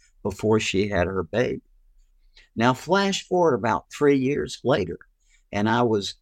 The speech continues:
in the middle of the night, I was sitting in the hospital ca-, cafeteria. I was on call for psychiatry that night. And this presence swept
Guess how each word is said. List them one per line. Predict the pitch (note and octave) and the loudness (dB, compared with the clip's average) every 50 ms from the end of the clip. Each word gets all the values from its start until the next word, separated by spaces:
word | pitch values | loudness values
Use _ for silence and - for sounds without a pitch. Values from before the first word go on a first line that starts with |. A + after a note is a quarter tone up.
| _ _ _ _ _ _ | _ _ _ _ _ _
in | A#2+ A#2 B2 | 0 0 0
the | A2+ A2 | 2 2
middle | A2+ B2+ C#3 D3 C#3+ C3+ | 2 4 4 4 4 4
of | B2+ G#2 | 4 2
the | A#2 A2+ | 0 0
night, | A2+ A#2+ C#3 D3 D3 C3 | 0 0 0 0 0 0
I | A#2+ | 0
was | G#2+ F#2+ F#2+ G2+ - | 0 -2 -2 -4 -2
sitting | - C#3+ C3 A#2 A2 G#2+ A2 | -2 -2 -2 -2 -4 -4 -2
in | G#2 A2 | -2 -2
the | F#2 F#2+ G2 - - | -2 -4 -6 -4 -4
hospital | A#2+ A#2+ - - - - A#2 G2+ - _ _ _ - | -4 -4 -4 -8 -8 -6 -6 -6 -6 _ _ _ -6
ca-, | F#2+ F#2 F#2 - _ _ _ - - _ _ _ _ _ - | -4 -4 -4 -6 _ _ _ -20 -20 _ _ _ _ _ -4
cafeteria. | - - B2+ B2 - _ _ _ - - F3 F#3 F3+ E3 B2 G#2 F2+ - | 0 0 0 0 -2 _ _ _ -2 2 4 4 4 4 4 2 2 0
I | - G2+ | 0 -2
was | G#2 G2 G2+ F#2+ G#2 | -4 -4 -4 -4 -2
on | A#2 A2 A2 A2 | 0 0 0 -2
call | - - C3+ A#2+ A2 A2 - _ | -4 -2 -2 0 0 -2 -6 _
for | - | -12
psychiatry | G#2 - - A2+ G2 F2+ - - - C3+ B2+ A#2 A2 G2 G2 - - D#2 C#2 | -10 -6 -2 -2 -2 -4 -4 -10 -6 -4 -2 -2 -2 -2 -4 -6 -8 -8 -6
that | A#1 A#1+ B1 - - _ _ | -6 -8 -12 -14 -16 _ _
night. | C2 B1 - - _ _ _ _ _ _ _ _ _ _ _ _ | -20 -20 -20 -20 _ _ _ _ _ _ _ _ _ _ _ _
And | C3 C3+ C3+ C3 - - - | 2 2 2 2 0 -4 -2
this | G2+ C#3+ C#3+ - - - - - _ _ _ _ _ _ | 0 0 0 0 -2 -8 -12 -16 _ _ _ _ _ _
presence | - - - E3 D#3+ G3+ A3+ A3 G#3+ - - - _ - - | -20 -8 -4 0 2 2 2 2 0 -4 -8 -10 _ -10 -10
swept | - - - F#2 D#2+ C#2 - - | -10 -4 -2 0 0 0 -2 -6